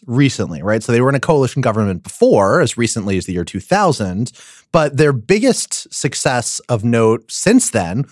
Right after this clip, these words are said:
was in the twenty seventeen election. The mainstream Conservative Party, the People's Party, won the most seats in parliament, but it wasn't enough to govern alone.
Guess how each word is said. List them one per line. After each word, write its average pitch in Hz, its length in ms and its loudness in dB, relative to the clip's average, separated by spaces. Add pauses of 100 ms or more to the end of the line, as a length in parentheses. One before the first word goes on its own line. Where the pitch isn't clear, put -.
(100)
was 143 100 4
in 156 60 6
the 151 60 4
twenty 127 200 0
seventeen 104 380 -2
election. 233 340 -2 (760)
The 135 280 2
mainstream 202 480 4
Conservative 98 440 0
Party, 107 480 -2 (160)
the 127 140 0
People's 110 340 0
Party, 107 300 0
won 143 160 4
the 120 40 4
most 104 220 2
seats 101 220 -6
in 92 100 -6
parliament, 170 680 0 (220)
but 196 120 4
it 196 100 4
wasn't 147 240 2
enough 127 340 0
to - 100 -10
govern 87 240 -6
alone. 117 420 -2